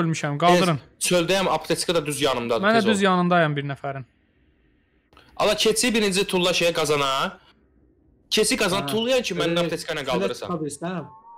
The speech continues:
Speaker 3: Aa, ötücü tutdu məni.
Speaker 2: Demə ki, üç nəfər uduzduq.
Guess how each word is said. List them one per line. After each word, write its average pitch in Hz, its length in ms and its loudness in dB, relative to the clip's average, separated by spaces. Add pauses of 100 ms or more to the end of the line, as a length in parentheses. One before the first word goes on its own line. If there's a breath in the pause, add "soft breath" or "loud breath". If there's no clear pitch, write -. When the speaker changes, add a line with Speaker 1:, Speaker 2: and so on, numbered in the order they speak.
(140)
Speaker 3:
Aa, 254 420 -2
ötücü 185 360 -10
tutdu - 340 -14
məni. 135 240 -10 (880)
Speaker 2:
Demə 294 320 2
ki, 233 160 2
üç - 160 -2
nəfər 190 260 0
uduzduq. 117 380 -4